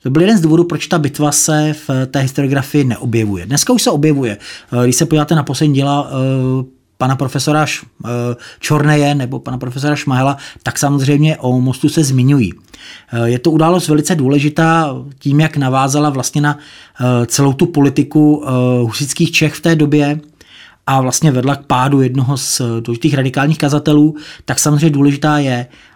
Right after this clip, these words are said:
A ukázala dvě věci. Ukázala samozřejmě husitským svazům, že nejsou neporazitelní, a samozřejmě dodala, eh, jakousi jistotu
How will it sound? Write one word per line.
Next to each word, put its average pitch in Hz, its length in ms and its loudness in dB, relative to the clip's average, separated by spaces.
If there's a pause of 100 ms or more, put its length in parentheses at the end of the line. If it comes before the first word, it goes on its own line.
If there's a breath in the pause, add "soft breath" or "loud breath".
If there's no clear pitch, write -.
(220 soft breath)
A 117 340 -2
ukázala 196 640 0
dvě 165 240 0
věci. 165 380 0
Ukázala 151 480 0
samozřejmě 170 800 2
husitským 165 460 0
svazům, 139 400 0
že 147 260 0 (280 loud breath)
nejsou 139 240 2
neporazitelní, 113 960 -2 (360 loud breath)
a - 80 -4
samozřejmě 139 360 0
dodala, 147 460 2 (200)
eh, 127 40 -2 (280)
jakousi 120 500 0
jistotu 160 560 2